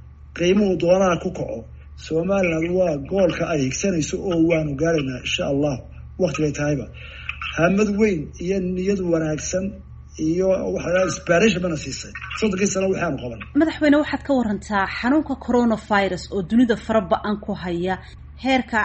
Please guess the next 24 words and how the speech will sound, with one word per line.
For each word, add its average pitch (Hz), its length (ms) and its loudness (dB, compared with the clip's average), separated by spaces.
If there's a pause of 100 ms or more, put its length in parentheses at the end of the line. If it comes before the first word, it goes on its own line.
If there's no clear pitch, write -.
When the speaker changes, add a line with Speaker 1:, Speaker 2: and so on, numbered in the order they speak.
(120)
Speaker 2:
xanuunka 220 420 -2
covid - 360 -4
sagaal 185 380 0
iyo 180 160 -2
toban 160 400 -8
ee - 140 -8
Somaliland. 156 640 -6 (240)
Speaker 1:
Dad 254 180 2
badan 214 240 4
wuu 190 100 6
ku 202 100 0
dhacay. 175 260 0 (460)
Kun 233 320 4
iyo 196 280 2
shan 214 260 2
boqol 185 400 2
iyo 202 260 4
koob 208 220 2
iyo 214 100 4
labaatan 202 300 4
qof 233 180 6
baa 202 140 4
la 160 100 4
baaray. 127 300 -4